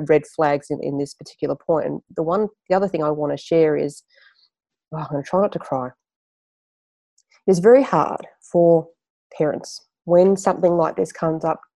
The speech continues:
to not go into, "Is there something that I did wrong?" And there wasn't. There wasn't. He did have a traumatic birth. Um, he was stewing in my blood in the, in the waters for quite some time. And then other videos and things we've seen talk about the age of the father, the age of the mother, all of that stuff.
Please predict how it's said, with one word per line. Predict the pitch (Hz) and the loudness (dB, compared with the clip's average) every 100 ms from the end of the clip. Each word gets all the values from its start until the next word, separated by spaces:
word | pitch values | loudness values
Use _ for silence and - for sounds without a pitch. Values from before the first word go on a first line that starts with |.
| - | -10
to | - | -2
not | 180 196 - | 2 2 2
go | 190 170 | 0 0
into, | - 170 165 - 156 151 _ _ _ _ _ | 0 -2 -4 -2 -2 -2 _ _ _ _ _
"Is | 180 | -4
there | 175 | -4
something | - 196 196 175 | -2 -4 -2 -4
that | 165 | -2
I | 156 156 | -4 -4
did | 165 156 | -6 -6
wrong?" | 170 - _ _ _ _ _ _ _ _ _ _ - | -8 -10 _ _ _ _ _ _ _ _ _ _ -2
And | 185 | 4
there | 214 | 4
wasn't. | 202 165 151 - - _ _ - | 4 2 -2 -8 -20 _ _ -2
There | 165 | 2
wasn't. | 160 - - _ _ - - _ _ _ | 2 -2 -14 _ _ -20 -20 _ _ _
He | - 202 | 2 4
did | 220 | 4
have | 196 | 6
a | 180 | 4
traumatic | - 180 165 151 - | 4 2 4 0 2
birth. | 214 247 - _ _ _ _ - | 4 4 2 _ _ _ _ -8
Um, | 165 160 151 160 165 | -2 0 0 -4 -4
he | 165 | 2
was | 160 156 | 2 2
stewing | - 170 156 151 | 0 2 4 2
in | 147 | -2
my | 147 143 - _ - | -2 -4 -8 _ 0
blood | 160 160 | 2 4
in | |
the, | 156 147 151 _ - | 2 0 -2 _ -10
in | 156 | -4
the | 151 | -2
waters | 151 180 190 | 2 2 2
for | - 160 | 0 -2
quite | - 175 - | 0 -2 -2
some | 170 | -6
time. | 165 185 185 185 180 | -2 0 2 0 0
And | 151 | -2
then | 143 - | -2 -2
other | 156 | -2
videos | 156 160 156 151 | 0 2 2 2
and | 160 | 0
things | 156 147 147 | -2 -4 -6
we've | 147 | -2
seen | 170 165 | 0 0
talk | 160 151 - | 0 -6 -4
about | 143 135 | -6 -4
the | - | -4
age | 143 139 | -4 -4
of | 135 | -6
the | 147 | -8
father, | - 185 185 180 160 | 0 2 4 4 2
the | 135 135 | 0 -4
age | 135 | -6
of | 143 | -6
the | 160 | 0
mother, | 196 202 190 175 170 | 4 4 4 2 4
all | 185 196 202 | 4 4 4
of | |
that | 165 - | 0 -6
stuff. | - - | -10 -12